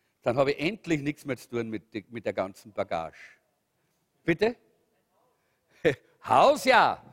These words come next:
aber wir werden alle gemeinsam, wir werden Gemeinschaft haben im Himmel. Himmel wird Beziehung sein, da werden Gemein-, ge-, wird Gemeinschaft sein. Das ist herrlich, Leute.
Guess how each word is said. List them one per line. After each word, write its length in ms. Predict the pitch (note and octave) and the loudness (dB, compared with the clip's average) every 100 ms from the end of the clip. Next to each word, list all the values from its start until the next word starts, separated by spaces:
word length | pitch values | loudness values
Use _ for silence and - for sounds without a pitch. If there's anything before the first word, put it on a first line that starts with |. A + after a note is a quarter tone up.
| - - - - | -20 -20 -20 -2
aber 500 | C3+ D3 D3+ D3 C3 - _ - | 2 4 4 2 2 -6 _ -4
wir 240 | G3 C#4+ | 2 4
werden 200 | B3 B3 | 4 4
alle 280 | A3+ D4+ E4 | 6 6 4
gemeinsam, 640 | B3+ A#3 D#4 E4+ C#4 A3 D#3+ - - | 4 4 2 4 4 4 0 -8 0
wir 100 | A#3 | 2
werden 140 | C4+ | 4
Gemeinschaft 640 | C4+ B3 D#4+ - C#4+ - | 4 4 4 2 2 4
haben 240 | G#3+ F#3 F3+ | 2 2 2
im 120 | D#3+ | -2
Himmel. 300 | C#3 A2+ F#2 - _ | -2 -6 -8 -12 _
Himmel 400 | - F4 E4+ B3+ | 2 4 4 4
wird 200 | A3+ - | 2 2
Beziehung 520 | B3 F#3 D4 F4 D4 | 0 -2 0 0 0
sein, 380 | E3 F3+ C3+ A2 - _ | 2 2 2 -4 -14 _
da 160 | G#3+ B3+ | 4 4
werden 260 | C4+ B3 - | 2 0 0
Gemein-, 460 | B3 A#3 C#4 C4 | 2 4 2 0
ge-, 200 | A#3 A#3 | -2 0
wird 140 | F3+ B3+ | -2 -2
Gemeinschaft 640 | A#3+ B3 D#4 - A3+ - | 2 2 2 2 0 4
sein. 280 | F#3+ D#3 C3+ | 2 2 2
Das 240 | C#4+ D#4 | -2 -2
ist 100 | B3+ A#3 | -4 0
herrlich, 340 | D4 C#4+ D#3 _ _ _ - | 0 2 -2 _ _ _ 0
Leute. 440 | D3 C3 - F2 | 0 0 -4 -14